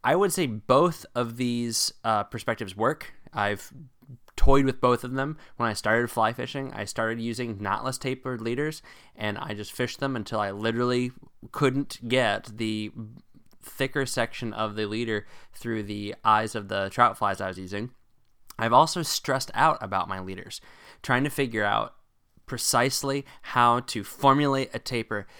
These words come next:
such to best present my fly, get a drift, et cetera, et cetera. So,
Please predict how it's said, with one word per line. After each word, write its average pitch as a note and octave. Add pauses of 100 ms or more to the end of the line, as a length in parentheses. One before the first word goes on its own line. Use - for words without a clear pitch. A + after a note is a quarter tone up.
(160)
such -
to A2 (260)
best C#3
present A#2
my A#2
fly, G2+ (280)
get A#2+
a A#2
drift, G#2 (180)
et G#2
cetera, G2
et G#2+
cetera. F2+ (600)
So, C#3+